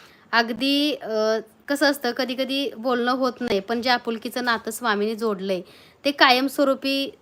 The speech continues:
स्मरणात आणि लक्षात राहतं. अशा अर्चनाताई तेलंगणामध्ये राहतात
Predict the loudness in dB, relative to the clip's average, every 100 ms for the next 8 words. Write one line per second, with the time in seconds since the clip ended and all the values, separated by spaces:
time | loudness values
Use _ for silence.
0 | _ -10 -2 0 2 0 -2 -2 -4 -2
1 | -2 0 -2 -2 -4 -4 0 0 0 -2
2 | -4 0 -2 0 -2 0 0 0 0 -2
3 | -2 -4 -4 -4